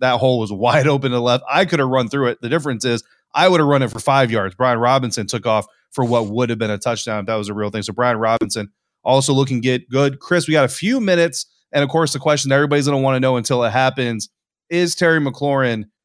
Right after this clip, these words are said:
going to get re-signed? Uh, we had one commenter on a previous video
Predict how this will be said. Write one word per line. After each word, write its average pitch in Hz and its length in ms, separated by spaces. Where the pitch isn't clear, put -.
going 135 300
to 127 180
get 123 300
re-signed? 120 800
Uh, 117 280
we 117 80
had 120 300
one 135 260
commenter 131 480
on 113 80
a 110 40
previous 135 400
video 123 480